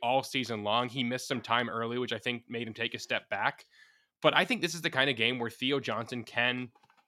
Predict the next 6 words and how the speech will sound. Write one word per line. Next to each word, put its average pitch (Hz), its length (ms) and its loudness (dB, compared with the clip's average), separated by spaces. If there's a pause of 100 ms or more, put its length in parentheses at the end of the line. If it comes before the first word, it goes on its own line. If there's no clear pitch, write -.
(240)
put - 280 4
up 135 300 6 (440)
Jackson 143 540 4
Smith 131 360 0
and 113 160 0
Jigba 107 580 0